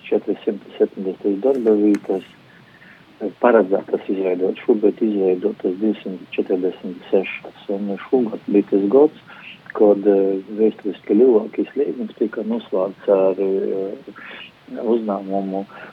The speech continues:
par, eh, divdesmit četru miljonu ieguldījumu. Un to, to, ka šī projekta ietvaros tiks radītas, eh, arī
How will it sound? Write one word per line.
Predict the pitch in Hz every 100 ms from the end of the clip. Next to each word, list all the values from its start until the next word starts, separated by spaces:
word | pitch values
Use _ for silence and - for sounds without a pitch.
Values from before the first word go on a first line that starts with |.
| -
par, | - 104 101 101
eh, | 101 98 95 - - - - - -
divdesmit | - 98 113 104 101 - 98
četru | - 110 - 101
miljonu | 104 107 101 98 104
ieguldījumu. | 98 87 87 87 82 82 82 82 - _
Un | 104 95 101 101 92 90 92 87
to, | - 101
to, | - -
ka | -
šī | - - 95
projekta | 107 101 90 123
ietvaros | 120 - 113 -
tiks | - -
radītas, | 110 110 98 95 - 92 - -
eh, | -
arī | 92 92 95